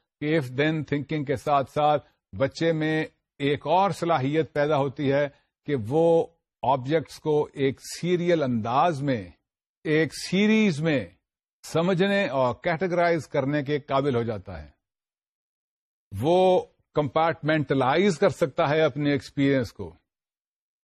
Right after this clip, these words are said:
وہ اپنے ایکسپیرینس کو جو سملر ہیں، ان کو ایک جگہ رکھ سکتا ہے۔ And this is what is called the third stage۔ The fourth and the final stage in Piaget's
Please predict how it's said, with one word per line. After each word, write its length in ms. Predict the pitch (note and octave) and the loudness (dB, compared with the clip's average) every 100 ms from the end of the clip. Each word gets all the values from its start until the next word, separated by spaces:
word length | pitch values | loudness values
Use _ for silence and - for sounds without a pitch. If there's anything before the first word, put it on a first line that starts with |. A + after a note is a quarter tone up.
| - | -4
وہ 180 | C3+ F3 | 2 2
اپنے 300 | D3+ D#3+ E3 | 2 2 0
ایکسپیرینس 560 | D3+ - E3+ F3 D#3+ | -2 -2 0 0 0
کو 320 | - E3+ E3+ E3 | 0 2 4 4
جو 220 | C3 B2 | 2 0
سملر 560 | - F#3+ G#3 G3+ F3+ E3+ | 0 -2 2 2 4 2
ہیں، 80 | |
ان 160 | F3+ D3+ | 0 -2
کو 140 | D3 | 0
ایک 260 | D3 F3 D3+ | 2 2 0
جگہ 320 | F3 E3+ F3 - _ _ _ _ _ _ - | 0 2 2 2 _ _ _ _ _ _ -4
رکھ 200 | A2 - | -4 -2
سکتا 400 | - - - A#2 | -4 -2 -2 -4
ہے۔ 60 | F2+ - _ _ _ - | -4 -12 _ _ _ -8
And 160 | C3 A#2 D#3+ | -4 -2 -2
this 160 | - F#3 | 2 2
is 180 | D#3 - _ _ C#3 | 0 -4 _ _ -2
what 180 | C#3+ | -2
is 100 | D#3 - | -2 2
called 340 | D3 D3 C#3 | 4 4 2
the 80 | B2 - _ _ _ - | -4 -8 _ _ _ 2
third 300 | F#3 F3 - | 2 2 -2
stage۔ 400 | - A2 F2+ - _ _ _ _ _ - | -8 -8 -8 -18 _ _ _ _ _ -8
The 120 | B2 - | -6 0
fourth 440 | G3 A3 A3 - | 2 4 2 0
and 140 | E3 C3 | -4 -4
the 60 | - | 0
final 280 | A3 A3+ G3+ - | 2 2 0 -2
stage 420 | D3+ B2+ G2 D#2+ - _ _ _ _ - | -2 -2 -2 -10 -18 _ _ _ _ -4
in 240 | D#3 D#3+ D3 | -2 0 0
Piaget's 720 | D#3+ E3 D#3+ E3+ E3 D3+ | 2 2 2 2 2 0